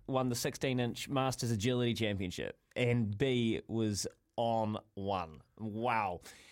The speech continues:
B, this little Shetland sheepdog, flying around the course, through the tunnel, up over the steps, down,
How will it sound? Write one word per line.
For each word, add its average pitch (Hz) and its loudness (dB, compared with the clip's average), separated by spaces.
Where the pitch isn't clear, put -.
B, 170 4
this 160 0
little 170 2
Shetland 185 0
sheepdog, 131 0
flying 240 6
around 180 6
the 156 0
course, 180 2
through 202 2
the 185 2
tunnel, 180 4
up 190 2
over 196 2
the 160 0
steps, - -2
down, 180 2